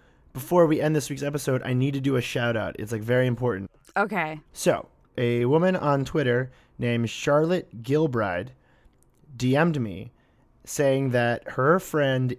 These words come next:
Speaker 1: Isabella Shields is having a birthday and that she loves Internet Explorer and she wanted a birthday shout out. And, uh, I feel like we gotta do it. Like, no one, no one's ever asked for birthday shout out on Internet Explorer before. I feel very honored.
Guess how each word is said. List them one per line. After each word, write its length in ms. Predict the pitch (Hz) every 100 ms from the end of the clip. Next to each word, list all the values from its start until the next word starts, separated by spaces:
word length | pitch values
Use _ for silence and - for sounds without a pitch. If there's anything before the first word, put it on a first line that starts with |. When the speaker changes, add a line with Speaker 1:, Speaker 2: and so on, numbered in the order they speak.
| -
Speaker 1:
Isabella 560 | 135 139 147 139 139
Shields 880 | 127 - - 175 156 113 104 117 -
is 140 | - 117
having 320 | 131 127 127
a 40 |
birthday 840 | 113 - 139 139 139 95 73 71 110 _ _ _ _ _ _ _
and 140 | 127
that 100 | 127
she 140 | 117 127
loves 400 | 117 135 165 165
Internet 360 | 151 156 151
Explorer 840 | 143 - - 131 123 113 107 117 127 _ _ _ _ _ _ _
and 640 | 123 123 123 120 120 117 -
she 200 | - -
wanted 520 | 135 131 135 135 127 -
a 240 | 127 123
birthday 420 | 117 123 123 110
shout 300 | 107 - 95
out. 220 | 87 78 -
And, 640 | - 110 107 107 104 101 101 - - -
uh, 440 | 120 110 104 101 95
I 100 | 101
feel 200 | 113 151
like 160 | 160 160
we 80 |
gotta 160 | 160 170
do 160 | 170 269
it. 160 | - -
Like, 180 | 123
no 140 | 120 160
one, 200 | 202 180
no 120 | 175
one's 160 | 247 233
ever 140 | 226
asked 200 | 240 339
for 60 | -
birthday 280 | 139 131 123
shout 200 | 123 117
out 100 | 113
on 140 | 110
Internet 260 | 110 110 107
Explorer 260 | 104 120 113
before. 240 | 104 117
I 80 | 110
feel 180 | 127 156
very 200 | 165 175
honored. 380 | 151 - -